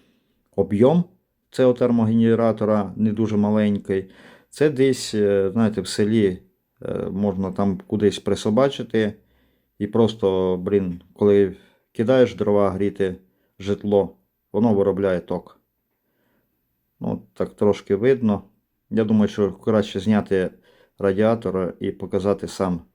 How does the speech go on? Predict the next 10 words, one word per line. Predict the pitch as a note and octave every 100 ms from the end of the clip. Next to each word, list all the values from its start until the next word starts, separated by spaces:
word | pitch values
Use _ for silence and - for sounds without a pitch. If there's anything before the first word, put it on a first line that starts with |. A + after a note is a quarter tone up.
| _ _
елемент | G2 G2 G2+ F#2+ F2 -
пельт'є, | F#2 F2 G2 F#2+ F#2
як | F2+ E2 F#2+
він, | F2+ F2+
е, | E2+ E2+ E2+ E2 - _ _ _
ну, | A2+
як | G2 F#2+
себе | - F2+ F2
веде. | F2 F2 - _ _ _ _ _ _ _ _ _ _ _ _ _ _ _ _ _ _ _ _ _ _ _ _ _ _ _ _ _ _ _ -
<clears throat> | A2 A2+ A#2 - - - F#3+ C#3+